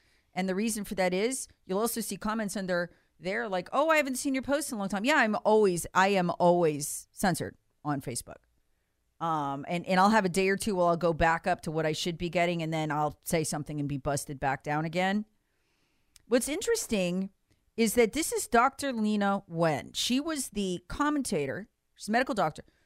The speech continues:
She was the commentator for C N N, their medical analyst throughout covid. She'd scare the pants off you every time you turned on, right?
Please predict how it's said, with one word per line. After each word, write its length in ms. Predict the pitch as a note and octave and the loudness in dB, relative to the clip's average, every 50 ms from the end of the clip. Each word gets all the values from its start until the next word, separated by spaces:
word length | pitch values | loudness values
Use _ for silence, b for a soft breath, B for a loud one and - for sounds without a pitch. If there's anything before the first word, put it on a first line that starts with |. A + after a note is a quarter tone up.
| _ | _
She 140 | - - C4 | -6 -2 -2
was 100 | C4 G#3+ | 0 0
the 60 | B3 | 0
commentator 800 | A3+ - A3+ A3+ A#3+ C#4 D#4+ C#4+ C4+ A#3+ G#3+ G#3 G#3+ G3 B2 - - | 0 2 4 4 4 4 2 2 2 2 4 4 2 2 0 -4 -4
for 200 | - A#3+ A#3+ C#4 | -2 0 0 0
C 220 | C4 - A#3 G3 | 0 0 -2 0
N 80 | F3+ E3+ | 0 0
N, 100 | D#3+ E3 | 0 -2
their 100 | E3+ E3 | -2 0
medical 380 | E3+ F3 F#3 A3 - G#3+ F#3+ F3 | 2 2 0 0 0 0 0 0
analyst 400 | F3+ G3 F#3 E3 D#3 - - - | 0 -2 -2 -4 -6 -8 -8 -4
throughout 340 | A3 G#3 G3 F3+ E3+ - | 0 2 4 4 4 2
covid. 340 | - - D#3+ C#3 - - C#3+ | -2 -6 -6 -6 -8 -10 -12
She'd 220 | - - B3+ A#3 - | -10 -8 -6 -6 -6
scare 300 | - - G3+ G#3 F#3+ E3+ | -6 -4 -2 -2 -2 -2
the 80 | D#3 | -4
pants 320 | - - F3 E3 E3 - - | -6 -6 -6 -6 -6 -6 -6
off 200 | B2 A#2+ - - | -6 -6 -8 -10
you 80 | B2+ | -12
every 140 | C3+ - C3+ | -10 -10 -10
time 240 | C3 - C#3 C#3 C3+ | -8 -6 -6 -4 -6
you 60 | C3 | -6
turned 280 | - - C#3 C3 C3 B2+ | -8 -6 -6 -6 -4 -4
on, 200 | C3 B2+ G2 G#2+ | -4 -4 -4 -4
right? 280 | B2+ C#3 E3 F#3 - | -2 -2 -4 -4 -6